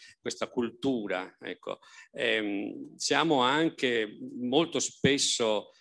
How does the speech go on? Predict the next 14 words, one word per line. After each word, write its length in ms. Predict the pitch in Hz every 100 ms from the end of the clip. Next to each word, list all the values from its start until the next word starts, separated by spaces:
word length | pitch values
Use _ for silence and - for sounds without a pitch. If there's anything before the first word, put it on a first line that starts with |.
| _ _ -
eh, 260 | 123 117 113 - - - - -
coinvolti 880 | - 131 120 143 147 123 - 117 104
in 160 | 107 104
battaglie, 1120 | 117 _ 123 110 123 123 110 107 104 101 98
mm, 360 | 98 98 95 92 - _ _
dove 240 | _ 98 107
am-, 200 | 104 107
ci 200 | - - -
chiedono 400 | 127 120 117 110
di 140 | 117
intervenire 920 | 110 120 104 113 120 135 127 107 101 - - -
in 100 | 120
battaglie 440 | 110 - 117 113
civili. 840 | 110 - 120 139 135 113 107 107